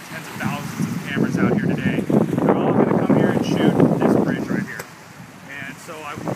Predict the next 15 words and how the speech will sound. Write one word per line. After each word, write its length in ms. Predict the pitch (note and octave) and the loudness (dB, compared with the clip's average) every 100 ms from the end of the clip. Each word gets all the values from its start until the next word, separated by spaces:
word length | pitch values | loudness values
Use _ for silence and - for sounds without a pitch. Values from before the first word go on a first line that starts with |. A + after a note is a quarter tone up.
| E3 | -6
I 40 | E3+ | -6
asked 240 | E3 F3 | -8 -8
myself, 480 | D#3+ D#3+ F3 E3 D#3+ - - - - | -12 -12 -12 -12 -12 -18 -20 -18 -14
"How 120 | F3 | -12
am 120 | G3 G3 | -10 -10
I 80 | |
gonna 160 | G3+ F#3 - | -10 -12 -12
come 220 | F3+ F3+ | -12 -10
out 160 | F3 D#3+ | -10 -10
here 260 | E3 E3 E3 - - - | -8 -8 -8 -14 -16 -16
and 80 | D3+ | -14
make 140 | D#3 C#3 | -14 -14
a 80 | C3+ D3 | -16 -14
unique 220 | D#3+ F3 | -14 -14
shot 420 | - F3 D#3+ D#3+ | -12 -8 -6 -8